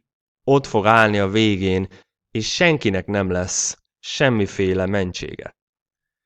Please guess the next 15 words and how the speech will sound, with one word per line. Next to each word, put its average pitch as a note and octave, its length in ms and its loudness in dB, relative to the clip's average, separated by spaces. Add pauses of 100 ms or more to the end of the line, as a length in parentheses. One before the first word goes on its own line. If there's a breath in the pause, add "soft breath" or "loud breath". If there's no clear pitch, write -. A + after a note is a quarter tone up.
(160)
Legalábbis A2 680 6
nem C#3+ 240 2
lesz, G2 360 0
hogyha - 640 -2 (300)
Saulra G2+ 480 2
hallgatunk. F2+ 640 2 (440)
Mert D#3+ 560 4
ami A2 280 2
Elohimben G3 680 6
láthatatlan, D#3+ 760 4
tudniillik B2 480 2
az G#2 140 2
ő A2+ 120 4
örökkévaló F#3+ 720 6
hatalma A#2 880 4